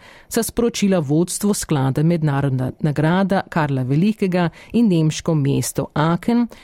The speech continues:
kjer bo potekla tudi podelitev nagrade.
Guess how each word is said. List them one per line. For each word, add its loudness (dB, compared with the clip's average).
kjer 0
bo 0
potekla -2
tudi -2
podelitev 0
nagrade. 0